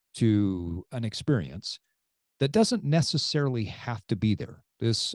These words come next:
idea, this philosophy that you're not good enough because you couldn't shuffle the cards.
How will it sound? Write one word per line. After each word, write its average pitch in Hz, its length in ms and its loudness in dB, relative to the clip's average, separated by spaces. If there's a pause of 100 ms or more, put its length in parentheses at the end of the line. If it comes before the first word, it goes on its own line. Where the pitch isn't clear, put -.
idea, 107 320 2
this - 160 -8
philosophy 92 540 -4
that - 160 -6
you're 110 100 0
not 101 280 -2
good 107 200 4
enough 80 520 -6
because 82 580 -2
you 90 80 2
couldn't - 300 -6
shuffle - 340 -4
the - 120 -10
cards. 131 580 -4